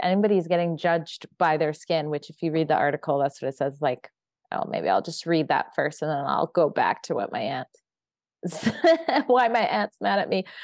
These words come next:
Um, so it says, uh, they are face-, oh, that's the wrong thing. Sorry. Oh, I'm sorry, guys. I can't find it, but,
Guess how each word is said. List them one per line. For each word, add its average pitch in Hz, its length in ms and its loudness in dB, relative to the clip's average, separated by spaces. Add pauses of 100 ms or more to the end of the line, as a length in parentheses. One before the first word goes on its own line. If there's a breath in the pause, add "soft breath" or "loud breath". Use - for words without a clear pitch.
(260 loud breath)
Um, 190 540 2
so 208 180 4
it 170 100 2
says, 180 360 4
uh, 165 380 2
they 196 220 4
are 196 220 2
face-, 208 260 2 (300)
oh, 247 200 -2 (120)
that's - 220 -12
the 143 80 -10
wrong 147 300 -6 (100)
thing. 202 680 -2 (180)
Sorry. 226 540 2 (1200)
Oh, 247 360 2 (1080)
I'm 180 200 -6
sorry, - 440 0
guys. - 340 0
I 156 40 -4
can't 139 240 -4
find 127 160 -2
it, - 60 -6
but, 190 140 2